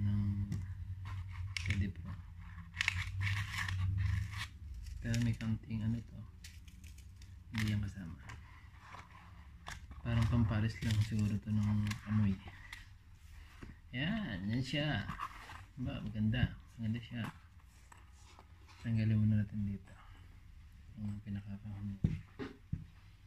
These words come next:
Ano siya? Masa-, mal-, maliit lang siya.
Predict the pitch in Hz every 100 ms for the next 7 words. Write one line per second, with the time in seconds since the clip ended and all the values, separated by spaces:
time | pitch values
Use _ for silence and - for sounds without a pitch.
0 | - - - - - - - - - -
1 | - - - - - - - - 139 143
2 | 151 123 95 98 107 110 131 123 120 120
3 | 120 - 143 165 170 165 - - - -
4 | - - 147 147 139 120 113 110 139 117